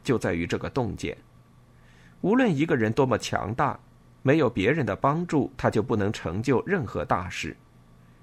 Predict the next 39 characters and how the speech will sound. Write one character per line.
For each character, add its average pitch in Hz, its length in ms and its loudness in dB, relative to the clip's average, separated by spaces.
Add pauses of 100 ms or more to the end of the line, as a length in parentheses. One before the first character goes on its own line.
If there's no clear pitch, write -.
无 120 160 4
论 127 160 6
这 123 100 4
件 110 280 -2
事 98 360 -2 (140)
是 123 240 0
善 151 420 -2
的 - 200 -6 (120)
还 - 160 0
是 90 140 -2
恶 113 340 -2
的。 - 120 -8 (2000)
在 220 160 4
这 240 220 0
里， 90 340 -4 (100)
你 135 120 6
们 117 140 6
得 101 200 2
到 139 120 2
的 101 100 0
是 - 100 -6
关 127 200 0
于 107 120 0
平 120 340 0
等 117 160 -2
的 - 80 -8
观 95 240 -2
念， 95 220 -4 (920)
它 247 140 4
可 226 220 2
以 226 80 0
用 160 260 2
于 110 200 0
说 143 260 2
明 107 260 2
这 123 120 2
种 87 200 -2
领 82 260 -4
导， - 220 -6